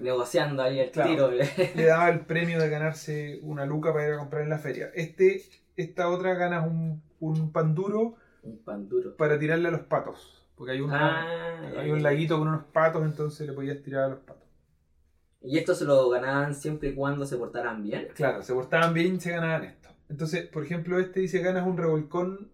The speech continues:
Speaker 2: eh, con una bola en Papudo, tira el dado. Si sale cinco o más, pierdes el traje de baño". Ese era el premio. <laughs> No tiene
Speaker 1: Perder,
Speaker 2: mucho sentido,
Speaker 1: perder
Speaker 2: ¿verdad?
Speaker 1: el traje de baño ahí.
Speaker 2: Pero, pero aquí,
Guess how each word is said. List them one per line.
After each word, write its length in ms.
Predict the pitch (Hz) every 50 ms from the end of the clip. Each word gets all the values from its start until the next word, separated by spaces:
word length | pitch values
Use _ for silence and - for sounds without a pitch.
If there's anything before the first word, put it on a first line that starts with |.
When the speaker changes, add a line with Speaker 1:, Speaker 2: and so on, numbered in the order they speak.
| _ _
Speaker 2:
eh, 240 | - 151 147 147 143
con 140 | - 147 147
una 160 | 156 160 160
bola 180 | 160 165 170 170
en 100 | 170 165
Papudo, 560 | 185 180 175 202 185 170 170 185 220 226 - - _ _ _ _ _ _ _ _ _ _ _ _
tira 200 | - 180 190 196 196
el 100 | 196 180
dado. 400 | 185 151 117 110 107 - - -
Si 140 | - - 147 135
sale 200 | 165 165 165 156
cinco 440 | - - 208 208 226 214 - 196
o 40 | 185
más, 460 | 180 196 226 233 - - - - _ _ _
pierdes 300 | 175 185 180 175 175 165
el 140 | 170 151
traje 260 | 143 160 156 - 165 160
de 60 | 151
baño". 340 | 127 101 98 92 - - - _ _ _ _ _ _ _ _ _ -
Ese 120 | 139 135
era 80 | 151 139
el 60 | 131
premio. 280 | - 127 - - - - _ _ - -
<laughs> 0 | - 139 135 - 165 156 156 143 - 143 - - - - - 151 151 139 - - - - - -
No 100 | 156 151
tiene 160 | 170 185 190
Speaker 1:
Perder, 20 | 196
Speaker 2:
mucho 240 | 208 - - - -
sentido, 380 | 185 185 170 156 185 160 143 135
Speaker 1:
perder 140 | 131 135
Speaker 2:
¿verdad? 160 | 139 160 165 165
Speaker 1:
el 60 | -
traje 260 | - - 165 160 -
de 60 | 156 151
baño 280 | 151 160 160 156 151
ahí. 480 | 147 147 147 143 143 143 143 143 139 139 - - - - - - -
Speaker 2:
Pero, 520 | 156 160 160 170 175 175 175 85 - - - - - - - - _ -
pero 200 | - 170 165 160 160
aquí, 580 | 156 180 208 220 220 220 220 220 202 - -